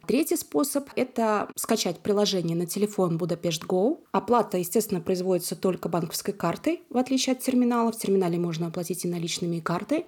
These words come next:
Те, те же самые билеты вы можете купить, причём не только в Будапеште, но можно даже и в других городах Венгрии покупать через это приложение. Если вы из Будапешта решите куда-то поехать, то вы можете через это же приложение купить на местный транспорт билетик.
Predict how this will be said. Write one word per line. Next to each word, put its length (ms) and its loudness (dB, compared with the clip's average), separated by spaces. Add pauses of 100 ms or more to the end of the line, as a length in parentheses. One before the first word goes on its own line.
Те, 220 4
те 240 0
же 100 -2
самые 420 0
билеты 360 2
вы 80 -4
можете 340 -4
купить, 540 -6
причём 260 4
не 80 6
только 400 4
в 80 -4
Будапеште, 760 0 (140)
но 300 2
можно 340 4
даже 300 0
и 80 -2
в 40 -10
других 260 2
городах 400 -4
Венгрии 340 6
покупать 440 0
через 280 -2
это 140 -4
приложение. 600 2
Если 260 -6
вы 180 -2 (160)
из 80 0
Будапешта 420 4
решите 720 -2
куда-то 260 -4
поехать, 440 2
то 80 -4
вы 100 0
можете 320 2
через 200 0
это 100 -4
же 80 -4
приложение 580 4
купить 340 0
на 100 6
местный 340 0
транспорт 420 -2
билетик. 480 -4